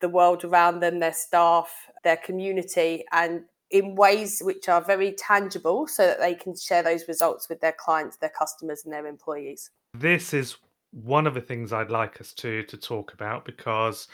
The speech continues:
Speaker 2: we've never spoken about B corporations. So let, let's start there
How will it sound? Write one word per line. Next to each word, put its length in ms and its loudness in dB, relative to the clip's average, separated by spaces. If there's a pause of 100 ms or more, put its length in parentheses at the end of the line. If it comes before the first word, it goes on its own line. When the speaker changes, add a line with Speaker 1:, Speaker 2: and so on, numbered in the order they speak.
(120)
Speaker 2:
we've 220 -2
never 320 -2
spoken 960 -2 (140)
about 600 -2 (420)
B 160 -4
corporations. 1040 -6
So 560 0
let, 260 -4
let's 260 -4
start 600 4
there 340 -4